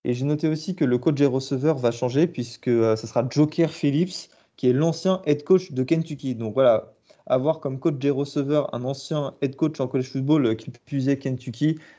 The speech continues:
euh, c'est quelque chose, euh, qui n'est pas anodin. Euh, du moins je pense, pour qu'il ait accepté, euh, ce, ce poste. Euh,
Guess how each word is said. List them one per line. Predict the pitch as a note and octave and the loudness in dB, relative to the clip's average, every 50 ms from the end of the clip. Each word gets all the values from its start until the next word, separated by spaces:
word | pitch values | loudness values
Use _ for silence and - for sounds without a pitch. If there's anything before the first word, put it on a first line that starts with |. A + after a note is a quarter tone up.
| _ - | _ -2
euh, | - G#2 G2+ G2+ G2+ G2+ G2+ G2+ G2+ - G#2+ G#2+ | 2 2 4 4 4 2 2 2 2 2 0 -2
c'est | G#2+ - A#2 A2+ | -2 -2 -4 -2
quelque | - A#2+ G#2+ - | 0 -2 -2 -2
chose, | - - C#3+ C#3 C3 B2+ A#2 | 0 2 2 2 2 0 0
euh, | A2 G#2+ G#2 | 0 0 -2
qui | G#2 - | -2 -4
n'est | A#2+ A2 | -4 -2
pas | G2+ - C#3 C3+ | 2 4 6 6
anodin. | C3+ C3+ B2+ A#2+ A#2 A#2 B2 D3+ - - _ _ _ _ _ _ _ _ - - - | 6 4 0 0 0 -2 -2 -2 -6 -12 _ _ _ _ _ _ _ _ -18 -10 -8
Euh, | G#2 G2 G2+ G#2 | -4 -4 -4 -4
du | G#2 A#2 | -4 -4
moins | A#2 A#2 A#2 | -4 -4 -2
je | A2+ A2+ | -2 -2
pense, | G#2+ - B2+ C3+ - | -2 -2 -2 -4 -4
pour | - - | -6 -8
qu'il | - - G2+ | -4 -2 -2
ait | |
accepté, | - - - G2 - - A#2 G#2+ | -2 -2 -4 -6 0 2 2 2
euh, | G2+ F#2+ G2+ G2+ | 2 2 0 -4
ce, | - - G#2+ | -6 -8 -10
ce | - - A#2 | -8 -6 -2
poste. | - A#2+ C3 C#3+ - - - _ _ _ - - - - - - - - - _ _ - - | 2 2 2 2 2 -4 -18 _ _ _ -20 -20 -20 -20 -20 -20 -20 -20 -20 _ _ 0 4
Euh, | C#3+ C#3+ C#3 C#3+ C#3+ D3 D3 D3 D3+ D3+ D3+ | 4 6 6 6 4 2 2 0 -2 -2 -4